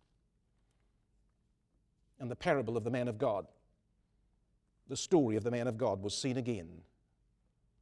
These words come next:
in the gospel records. Isn't it remarkable?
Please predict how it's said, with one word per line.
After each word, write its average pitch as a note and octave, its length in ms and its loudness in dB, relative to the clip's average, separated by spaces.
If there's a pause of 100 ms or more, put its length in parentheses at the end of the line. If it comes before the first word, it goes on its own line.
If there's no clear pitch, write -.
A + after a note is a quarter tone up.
(720)
in B2 100 -10
the A#2 80 -6
gospel A#2+ 400 2
records. - 640 -4 (2000)
Isn't F#3 160 0
it G3+ 60 0
remarkable? D#3+ 560 0